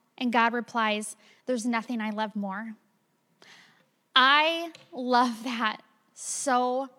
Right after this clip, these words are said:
so much. God is telling us he's awake. He's not falling asleep on us. He knows what we're going through.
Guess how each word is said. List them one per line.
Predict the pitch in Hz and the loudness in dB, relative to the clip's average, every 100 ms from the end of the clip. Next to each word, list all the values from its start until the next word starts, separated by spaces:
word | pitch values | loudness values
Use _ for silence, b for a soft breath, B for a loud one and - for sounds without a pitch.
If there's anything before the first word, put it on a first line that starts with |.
| - | -14
so | - - 262 | -6 0 2
much. | 254 240 - - - - b b b b b | 2 2 0 -2 -8 -8 b b b b b
God | 233 294 349 | 2 4 6
is | 370 - | 2 -2
telling | - 294 320 285 | -6 -4 -2 0
us | 226 - - - - | -2 -4 -10 -12 -14
he's | - 302 311 | -6 -2 0
awake. | 320 240 247 - - - _ _ | 0 0 -2 -4 -10 -20 _ _
He's | - 294 254 | -4 -2 0
not | 254 254 269 269 - - | 2 2 2 -2 -6 -20
falling | - 262 262 247 | -2 0 2 0
asleep | 240 - 240 | -2 -2 -2
on | 226 214 | -2 -4
us. | 208 - - - b b b | -6 -8 -12 -14 b b b
He | - 285 | -4 0
knows | 269 262 269 294 | 2 2 2 2
what | 277 285 | 0 0
we're | 277 | 0
going | 254 247 247 | 0 0 -2
through. | 226 220 214 - | -4 -6 -6 -8